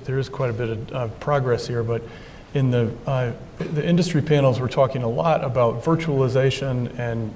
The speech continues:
uh, the Open ran, uh, network slicing, the fact that there's a very robust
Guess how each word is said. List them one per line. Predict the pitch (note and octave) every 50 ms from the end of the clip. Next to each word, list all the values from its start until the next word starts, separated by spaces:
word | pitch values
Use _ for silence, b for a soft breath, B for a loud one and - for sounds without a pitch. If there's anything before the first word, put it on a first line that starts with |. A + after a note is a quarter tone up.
| - D3
uh, | C3+ B2 A#2 A2+ G#2+ G2+ B B B B B B B B B -
the | - A#2+ A2+ G2+ - - C3+ C#3 - -
Open | F3+ D#3+ D3+ D#3+ D#3+ D3 C3+ C3
ran, | C3 C3 C3 C3 C3 C3 B2+ B2+ B2 B2 A#2+ -
uh, | - C3 B2 B2 A#2 A#2 A2 - - F3
network | D3+ D#3 D3+ D3 D3 C#3 B2+
slicing, | - - D3+ C#3+ C3+ B2+ A#2 - - C3 B2 A#2+ A#2+ A#2 B B B B B B
the | - -
fact | - - D3 C#3 C#3+ -
that | C3+
there's | A#2+ B2+ A#2 A#2+
a | A#2
very | G#2+ A2 A#2 C3 C3 C#3 C#3 B2+
robust | A#2+ A#2 A2+ G#2+ A2+ A#2+ B2 B2 A#2 - - - -